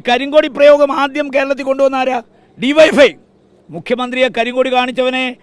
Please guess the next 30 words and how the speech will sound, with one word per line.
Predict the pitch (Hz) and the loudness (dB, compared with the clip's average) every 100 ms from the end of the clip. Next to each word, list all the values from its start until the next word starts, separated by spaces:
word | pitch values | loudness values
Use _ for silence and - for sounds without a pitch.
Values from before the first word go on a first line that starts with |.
| _ _ _ | _ _ _
ചെടിച്ചട്ടി | 214 226 262 254 | -4 -2 -2 0
കൊണ്ട് | 262 254 | -2 -2
തലയടിച്ചു | 247 254 254 254 | 0 0 -2 -4
പൊട്ടിച്ചു, | 254 240 262 262 _ _ _ | -6 -4 -8 -8 _ _ _
ഹെൽമറ്റ് | 185 240 269 240 | -6 -4 -6 -4
കൊണ്ട് | 262 254 | -2 -2
അടിച്ചു | 247 254 | -6 -6
പൊട്ടിച്ചു, | 254 240 262 254 _ _ - | -8 -6 -8 -8 _ _ -8
കമ്പിപ്പാര | 196 269 269 269 262 | -6 -6 -2 0 0
കൊണ്ട് | 262 | -2
അടിച്ചു | 254 240 | -4 -6
പൊട്ടിച്ചു. | 254 254 240 277 - _ _ - | -6 -6 -8 -12 -14 _ _ -14
എന്നിട്ട് | 196 233 240 | -10 -8 -8
മുഖ്യമന്ത്രി | 226 220 254 254 247 247 | -8 -4 -4 -2 -6 -8
നേരിൽ | 233 247 262 262 247 | -8 -6 -6 -6 -8
കണ്ടിട്ട് | 247 254 | -8 -8
അദ്ദേഹം | 247 254 262 | -4 -2 -2
എന്താ | 262 | -4
പറഞ്ഞത്? | 254 254 269 285 349 - _ _ _ _ | -6 -6 -6 -6 -6 -12 _ _ _ _
ഇതിൻ്റെ | 160 214 233 | -10 -6 -6
പേര് | 202 226 233 220 | -4 -4 -4 -10
രക്ഷാപ്രവർത്തനമെന്നാണ്. | 208 - 247 233 208 233 226 226 233 226 220 220 185 _ _ _ | -12 -6 -4 -4 -6 -10 -10 -10 -12 -8 -10 -10 -14 _ _ _
ആ | 156 214 262 294 302 | -8 -2 0 2 0
രക്ഷാപ്രവർത്തനമാണ് | 285 - 294 294 285 277 285 277 269 269 254 - _ _ | 0 -2 -2 0 -2 -2 -4 -4 -4 -6 -10 -16 _ _
ഈ | 220 262 | -10 -6
എം | 262 277 | -6 -6
എൽ | 269 | -2
എ | 269 254 | 0 -2
പയ്യന്നൂർ | 226 240 262 269 262 | -6 -8 -6 -6 -8
നടത്തിയത്. | 247 247 247 226 | -8 -8 -8 -8